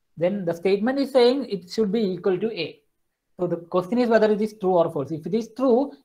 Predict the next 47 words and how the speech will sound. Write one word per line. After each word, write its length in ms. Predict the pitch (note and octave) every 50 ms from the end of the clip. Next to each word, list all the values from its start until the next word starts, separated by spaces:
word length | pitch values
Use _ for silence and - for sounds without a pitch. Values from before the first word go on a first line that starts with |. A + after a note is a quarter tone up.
| _
you 140 | - D#3+ F#3
have 240 | F3+ F#3+ F#3+ G#3+ A3
to 80 | - C#4
prove 420 | - - - - G#3+ A3+ B3+ A3+
this. 280 | D#3+ D#3 C#3+ E3 - - _ _ _ _
If 120 | - F3 G#3+
it 40 | B3
is 140 | B3 F#3
not 380 | E3+ E3 E3+ F#3+ B3 D4 - -
true, 340 | - G#3 F3 G3+ A#3+ - - _ _ _ -
you 140 | E3+ F#3+ A3
must 400 | G3+ A3 B3 A#3+ F#3 F#3 G3 F#3
be 140 | G3+ A#3
able 240 | A#3 A3 G#3 G3 G#3
to 120 | F#3+ G#3+ G#3+ F#3 - F3 E3+ F3 -
give 180 | - E3 E3+ E3+
a, 160 | F3 A3 C4+ - - _ _ _ -
give 140 | D#3 F#3 F#3
an 80 | F#3+ F3+
example 480 | F3 E3 - - F#3 F3+ F3+ F3 F3+
of 120 | F3+ F#3 F3+
such 220 | - F#3 E3+ F3
a 100 | F3+ F3
set 400 | F3 F3+ - F3+ G3 G3+ - - _ _ _ _ _ _ _ _ _ -
A 300 | F3 G3 F3+ E3+ F#3+ A3
which 140 | G#3+ F#3
is 120 | A3+ A3 -
open 580 | G#3+ F#3 G3+ G#3 - F#3 D#3 D#3 G3+ B3 - - _ _ _ _ _ -
and 160 | D#3 D#3+ E3+
such 160 | D#3+ F3+ E3 -
that 220 | E3+ G3 A3 A#3 -
A, 280 | F3+ F3 F3+ F3+ - - _ -
A 180 | E3+ F3 F3+
closure 380 | F3+ G3 F#3+ F#3+ F#3 - G3+ G3
interior 560 | G3+ F#3 F3 F3 F3+ F3+ E3+ F3+ A3+ C#4 C4+ - -
is 220 | - F#3+ G3 - -
not 320 | E3 F3+ A3 B3 B3 C4+
equal 200 | A#3+ E3+ D#3 D3+
to 120 | E3 A3+
A. 140 | - - - - - _ _ _ _ _ _ _ _ _
So 100 | - A#3+
let 280 | A#3+ A3 A3 A#3 A3+ -
us 100 | F#4+ F#4+
see. 240 | - - B3+ A#3 F#3
First 240 | E3 - F3+ - -
of 100 | G#3+ -
all, 240 | A#3+ C4 B3+ B3+